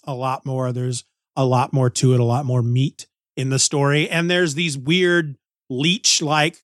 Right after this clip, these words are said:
creatures that have wings and arms and are as big as a human, and Conan has to fight 'em. They're, they're pretty awesome. It's a, it's a great story, and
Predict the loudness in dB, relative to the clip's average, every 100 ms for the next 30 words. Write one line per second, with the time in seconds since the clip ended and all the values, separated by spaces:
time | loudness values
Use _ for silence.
0 | -4 0 0 2 2 2 0 0 0 0
1 | -2 -2 0 2 4 2 0 -2 -4 -4
2 | 0 0 0 0 -4 -8 -12 _ _ _
3 | 0 2 2 2 4 4 2 2 2 4
4 | 2 0 -4 -8 _ -2 0 0 -2 -4
5 | -6 -2 -2 -2 -4 -6 -2 0 0 -2
6 | 0 2 2 2 0 -2 -8 -6 -4 -4
7 | -4 0 0 0 -4 -4 -4 -4 -6